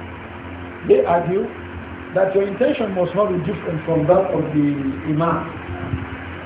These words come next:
So if your intention is different from that of the Imam, it's like you are what? You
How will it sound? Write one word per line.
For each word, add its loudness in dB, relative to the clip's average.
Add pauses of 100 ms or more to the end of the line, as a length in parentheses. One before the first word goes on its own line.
(100)
So 8
if 6
your 4
intention 0 (160)
is 0
different 0
from 0
that 6
of 0
the 2
Imam, 0 (720)
it's -2
like 2 (100)
you 6
are 4
what? 0 (880)
You 2